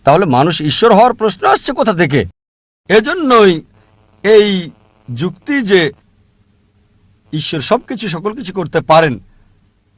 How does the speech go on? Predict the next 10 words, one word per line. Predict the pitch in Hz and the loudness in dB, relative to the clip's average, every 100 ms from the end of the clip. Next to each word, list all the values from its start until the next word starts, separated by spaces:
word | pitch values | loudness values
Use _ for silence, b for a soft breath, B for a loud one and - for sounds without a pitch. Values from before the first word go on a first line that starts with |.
| _ _ - | _ _ -8
যদি | 180 220 | -4 2
আরেকটু | 165 208 - 311 | 2 2 -2 -2
বাড়িয়ে | 277 226 196 | 0 0 0
বলেন, | 175 165 131 _ _ _ - | 2 0 -4 _ _ _ -8
যদি | 147 151 160 | -6 -4 -4
ঈশ্বর | 160 - 262 | -4 -6 -6
সকল | 233 226 214 | -6 -6 -6
কিছু | 202 160 | -8 -8
করতে | 175 - 165 | -8 -4 -4
পারেন, | 160 160 170 139 | 0 2 2 -2